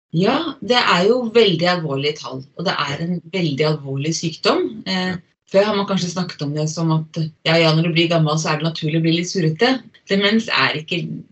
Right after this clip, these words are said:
Speaker 1: det. Det er, det er ikke en normal del av å bli gammel. Det er en dødelig hjernesykdom. Så hvis du ikke dør av andre ting, så dør du av demens, for den tar til slutt immunforsvaret ditt.
Speaker 2: Ja.
Speaker 1: Etter at den har brutt koblingene i hjernen,
Speaker 2: Ja.
Speaker 1: eh, som gjør at du mister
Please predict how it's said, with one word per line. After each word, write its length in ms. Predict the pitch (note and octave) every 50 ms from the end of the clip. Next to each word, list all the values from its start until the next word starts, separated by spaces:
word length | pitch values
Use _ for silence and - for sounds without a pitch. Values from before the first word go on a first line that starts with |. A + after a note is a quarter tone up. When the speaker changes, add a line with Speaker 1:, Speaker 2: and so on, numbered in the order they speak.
| - D#3 -
Speaker 1:
det. 240 | - D#3+ E3 F3 E3+ D#3+ - - E3+
Det 100 | E3+ F3 F3
er, 160 | E3+ F3 F3+
det 80 | F3+ F#3+
er 80 | G3
ikke 200 | - - - E3+
en 140 | F3 F3+ F3+
normal 200 | F3 E3 D#3+ D#3+
del 180 | D#3 D#3 D3+ D#3
av 80 | D#3+
å 20 | D#3+
bli 120 | F#3 F#3
gammel. 340 | F#3 G3 F#3 F3+ A3 C4 C4+
Det 80 | B3+ -
er 260 | - - D3 D3+ E3
en 160 | G3 G#3+ A3 G#3+
dødelig 380 | G#3 F#3+ D#3+ D#3 D#3 F3+ G3+
hjernesykdom. 580 | G3 F3+ D#3 D3+ - - D#3+ - - C4+ D#4+ A#4 - _ _ _
Så 640 | _ - - - - A3+ A3+ A3+ A3+ A3+ A3 A3 A3 G#3+
hvis 180 | A3+ A3 -
du 80 | - -
ikke 400 | A3+ - - _ - G#3+ G3 F#3
dør 220 | G3 F#3 F3+ F3+
av 60 | G3+ G3+
andre 140 | F#3+ E3+ D#3
ting, 140 | - A#3+ C4
så 140 | C4 - B3+ G#3
dør 240 | F#3 E3+ D#3 D3+ C#3
du 80 | D#3 D#3
av 80 | E3
demens, 340 | E3 F3 E3 D3 D3+ D#3 - -
for 80 | - -
den 140 | F3 F#3 F3
tar 140 | E3+ D3+ D3+
til 120 | - E3
slutt 200 | D#3 D#3 D3+ -
immunforsvaret 680 | E3 D#3+ D#3+ C3+ C3+ C3+ - C#3+ - - D#3+ D3+ D3+ D#3
ditt. 340 | A#3 C4+ - - - - -
Speaker 2:
Ja. 100 | - - - -
Speaker 1:
Etter 300 | - - G3+ G3 - E3 D#3+
at 80 | D#3+ -
den 140 | F#3 F3+ F3+
har 60 | E3+
brutt 420 | D3+ C#3+ - - E3 D#3+ - - - -
koblingene 580 | - F#3+ E3 C#3+ C3+ C3 C#3+ C#3 C#3 C3+ C#3 D3
i 80 | D#3 D#3+
hjernen, 400 | D3 C3+ C3 C3 C3+ D#3+ E3 D#3+ - _ _ -
Speaker 2:
Ja. 60 | - - -
Speaker 1:
eh, 260 | E3+ F3 F3 F3 E3+
som 220 | D#3+ - F3+ F3+ E3+
gjør 120 | D#3 D3
at 160 | D3 - _
du 120 | - D#3 E3+
mister 720 | E3+ E3 D#3+ - - - _ - D#3 D#3+ D#3+ D#3 D3+ D3+